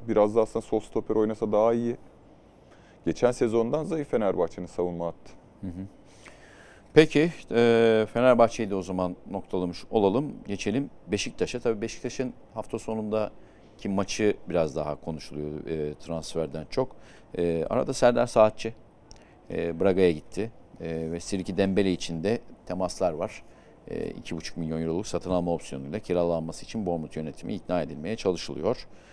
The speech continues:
Speaker 2: E, stoper arayışları var tabii Beşiktaş'ta.
Speaker 1: Tabii.
Speaker 2: En şey nokta eksik olarak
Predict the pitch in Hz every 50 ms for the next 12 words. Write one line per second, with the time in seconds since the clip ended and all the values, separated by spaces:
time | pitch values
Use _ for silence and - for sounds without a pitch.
0 | - - - - - - 50 - - - - - 104 101 101 95 95 92 92 87
1 | - - 85 76 76 71 - - 65 - - - - - - - - - - -
2 | - 107 117 - - - - - - 87 87 90 - - - 98 98 95 90 90
3 | - - - - - - 80 80 82 - - - 87 - - - - 82 - -
4 | 85 - - - - - - - - - - - 76 73 90 113 117 - -